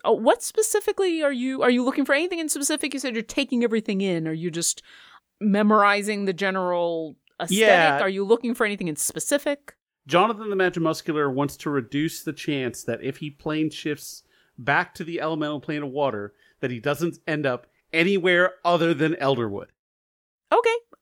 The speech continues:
Speaker 1: Give me a, give me a perception check and an arcana check.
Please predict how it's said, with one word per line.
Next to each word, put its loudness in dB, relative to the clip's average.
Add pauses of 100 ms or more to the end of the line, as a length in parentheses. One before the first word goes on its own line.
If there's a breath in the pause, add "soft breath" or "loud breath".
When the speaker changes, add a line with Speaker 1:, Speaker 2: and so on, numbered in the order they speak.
(140)
Speaker 1:
Give -4
me -4 (120)
a, -4 (260)
give -2
me 4
a 0
perception 0
check 2
and -2
an -4
arcana 2
check. -10